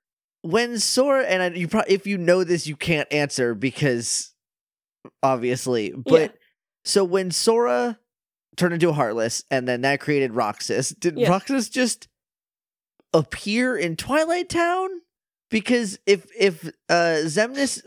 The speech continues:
Speaker 1: finds him before he has an organization name, that means that, like, he is f-, very fresh
Speaker 2: <laughs>
Speaker 1: and has to have been like, "Hey, now I'm gonna give you purpose since you don't feel anything." But does that mean that, like,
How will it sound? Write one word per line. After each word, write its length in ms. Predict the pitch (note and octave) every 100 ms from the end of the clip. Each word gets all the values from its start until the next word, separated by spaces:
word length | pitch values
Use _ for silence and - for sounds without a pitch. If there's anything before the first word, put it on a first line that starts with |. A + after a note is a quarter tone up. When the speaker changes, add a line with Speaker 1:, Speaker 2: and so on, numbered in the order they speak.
| F3
Speaker 1:
finds 440 | - A3+ A#3+ A3
him 200 | G#3 F#3+
before 320 | E3 E3 A3 G#3
he 160 | F#3+
has 380 | F3 G3 G3 F#3
an 80 | F3+
organization 720 | F3 D#3 E3 E3+ F3+ - D3
name, 320 | C#3 A#2+ A#2 - _ _
that 180 | E3+ G3
means 280 | A3 G#3 F3
that, 200 | F#3+ D3
like, 380 | D#3+ C#3+ - - _ _ _ -
he 280 | F3 F#3 F3
is 260 | E3+ C3 -
f-, 220 | - - -
very 520 | C#3 F#3+ G3 F3+ E3
fresh 800 | - - G#3 C3+ A2 - - - B3 C#4+ - C#4+
Speaker 2:
<laughs> 420 | - C4 _ _
Speaker 1:
and 120 | E3+
has 240 | F#3 F3+ -
to 140 | F#3+
have 140 | F3 D#3+
been 240 | F3+ E3+
like, 460 | D#3+ D3+ D3 - - _ _
"Hey, 180 | F#3 E3+
now 380 | D3 D3+ D#3 D#3
I'm 200 | D3+ C#3
gonna 220 | D#3+ D3+
give 180 | C#3 C#3
you 120 | C#3+
purpose 400 | - F#3+ D3+ C#3
since 260 | - C3+ -
you 80 | C3+
don't 300 | C#3 A#2+ -
feel 300 | G3+ G#3 E3
anything." 520 | C3+ B2 C3 A2 G#2 _ _ _
But 140 | E3
does 180 | F3 E3+
that 180 | G#3 F#3
mean 200 | A#3 A3+
that, 180 | G#3+ F#3+
like, 300 | G3+ D#3+